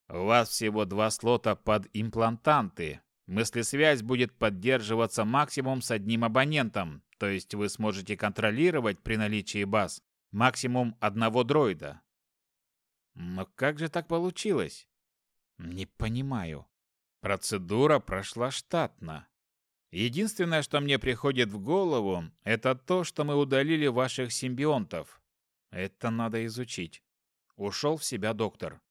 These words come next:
Он что-то бубнил себе под нос и направился к своему столу. «Эй, док, а мне-то что делать?» спросил я. От свалившихся на голову новостей я просто растерялся.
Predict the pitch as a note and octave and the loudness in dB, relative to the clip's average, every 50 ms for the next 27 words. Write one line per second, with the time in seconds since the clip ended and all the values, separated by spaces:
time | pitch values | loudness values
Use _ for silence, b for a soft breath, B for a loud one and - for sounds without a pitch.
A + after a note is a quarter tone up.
0 | _ _ _ _ _ _ _ _ _ - A2 B2 A#2+ - - B2+ A#2 - A#2 A2+ | _ _ _ _ _ _ _ _ _ -2 -2 0 0 0 0 0 2 2 2 4
1 | B2+ C3 A#2+ C3 C#3+ C#3+ C3 - - A2+ G#2 A2 G#2+ - G#2+ G#2 F2+ F#2 C3 D3 | 4 2 4 2 0 0 0 -2 -2 2 2 2 2 4 2 2 2 2 2 2
2 | D#3+ D3+ - - C#3+ D3+ E3 D#3+ C3+ - C#3 D#3 D#3 D3+ C#3 - - C3 A#2 - | 2 0 -2 -2 -2 0 0 0 2 4 4 4 4 4 0 0 -2 -4 -2 -2
3 | - A#2 A2+ A2 G2+ G2 F#2+ - - - A2 G#2 F#2 E2 D2+ - _ _ _ _ | -2 2 2 2 2 0 -2 -4 -2 -2 -2 -2 -2 -4 -6 -10 _ _ _ _
4 | _ _ _ _ _ _ _ _ _ _ _ G2 A2+ C#3 D3 C#3 B2+ G#2+ F#2+ F2 | _ _ _ _ _ _ _ _ _ _ _ 4 8 10 10 10 10 8 6 2
5 | E2+ E2+ G#2+ D#3 E3 C3 F#2 - - - - _ _ _ _ - G#2 G#2 G#2 A2 | -4 2 6 6 6 6 6 2 -4 -18 -20 _ _ _ _ -2 0 0 0 0
6 | G#2+ B2+ C#3+ F3 G#3 G3 D3+ C#3 C3 A2 - - - A#2+ A#2 G2 F#2 A#2 A#2+ A2 | -2 0 2 2 2 2 2 0 0 0 -2 -2 0 0 0 2 4 4 4 4
7 | F#2+ F2 D#2+ - - - _ _ _ _ _ _ _ _ _ - - A2 G#2+ A2+ | 4 0 -6 -8 -12 -20 _ _ _ _ _ _ _ _ _ -6 0 2 2 4
8 | G#2 - - - A2+ G#2+ G2 G2 G#2+ A#2 A2 E2+ C#2+ - _ _ _ _ _ _ | 2 2 0 2 2 2 2 2 2 2 2 2 0 -6 _ _ _ _ _ _
9 | - G#2 G#2+ - - A2+ A2+ A2 B2+ D3+ E3+ - - - B2+ - - B2+ A2+ A2 | -2 -2 -2 -2 0 0 2 2 4 2 2 2 0 -4 -4 -2 -2 -2 0 0
10 | G#2+ G2+ B2+ C#3 C3+ B2 A2+ G2+ G#2 G#2 G#2 G2 G2+ G#2+ - - - F3 D#3+ A#2+ | 0 2 4 4 6 4 4 2 2 0 0 -2 -2 -4 -4 0 0 0 2 2
11 | A2 G2+ - - A2 G#2+ - - G#2+ G#2+ G#2+ - - C#3+ C#3 C3+ G2+ E2+ - - | 0 -2 0 -4 -6 -6 -4 -4 -4 -4 -4 -4 -4 -2 -2 -2 -2 -2 -6 -10
12 | C2 - | -10 -16